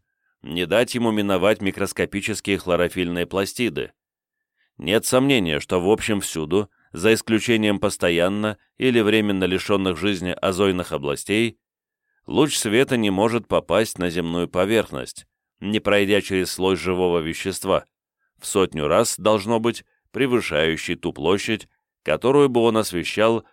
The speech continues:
в безжизненной среде костного вещества.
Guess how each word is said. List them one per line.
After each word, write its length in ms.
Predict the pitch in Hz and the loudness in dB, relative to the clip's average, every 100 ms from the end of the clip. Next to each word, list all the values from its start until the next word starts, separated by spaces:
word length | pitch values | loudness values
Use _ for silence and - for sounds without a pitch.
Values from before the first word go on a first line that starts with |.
| _ - | _ -18
в 160 | 90 | -6
безжизненной 720 | 98 123 90 113 104 98 87 | -2 0 2 0 0 -2 -2
среде 540 | 78 73 76 73 117 110 _ _ _ _ - | -4 -6 -4 0 0 0 _ _ _ _ -2
костного 500 | 87 107 - 101 92 | 2 2 2 2 2
вещества. 680 | 87 - 90 - 78 65 | 0 -2 -4 -2 -2 -4